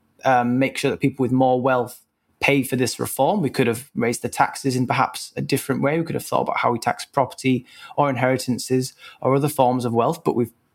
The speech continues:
we've, we've chosen not to. But those, those perceived inequalities could be addressed elsewhere in the tax and benefit system. Here, the problem that the cap is trying to address is that insurance problem, and so it does.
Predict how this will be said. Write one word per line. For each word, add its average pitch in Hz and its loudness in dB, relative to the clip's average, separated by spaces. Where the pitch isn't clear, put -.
we've, 131 -2
we've 143 0
chosen 147 2
not 107 -2
to. 117 -2
But 151 -2
those, 165 4
those 151 2
perceived 139 -2
inequalities 135 2
could - 0
be 131 4
addressed 120 -2
elsewhere 127 0
in 117 -2
the 110 -4
tax - -2
and 117 -2
benefit 156 -2
system. - -10
Here, 143 4
the 139 0
problem 135 0
that - -2
the 131 -6
cap 131 0
is 123 -2
trying 123 2
to 117 0
address 170 0
is 170 4
that 156 2
insurance 139 2
problem, - -6
and 120 0
so 113 -2
it 113 0
does. 156 2